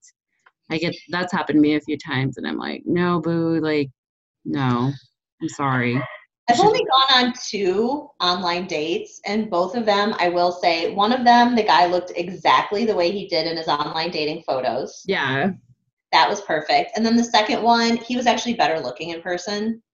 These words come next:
Speaker 2: than he was
Speaker 1: Oh,
Speaker 2: in photos.
Speaker 1: already.
Speaker 2: Um,
Speaker 1: Yeah.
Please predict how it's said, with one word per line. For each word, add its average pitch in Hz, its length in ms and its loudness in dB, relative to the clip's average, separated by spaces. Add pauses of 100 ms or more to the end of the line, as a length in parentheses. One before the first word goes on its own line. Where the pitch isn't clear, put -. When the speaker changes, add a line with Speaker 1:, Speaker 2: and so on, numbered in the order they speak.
(260)
Speaker 2:
than 180 140 4
he 208 80 4
was 208 120 2
Speaker 1:
Oh, 160 220 -8
Speaker 2:
in 165 80 -12 (320)
photos. 185 180 4
Speaker 1:
already. 147 540 -2
Speaker 2:
Um, - 120 -16
Speaker 1:
Yeah. 160 420 2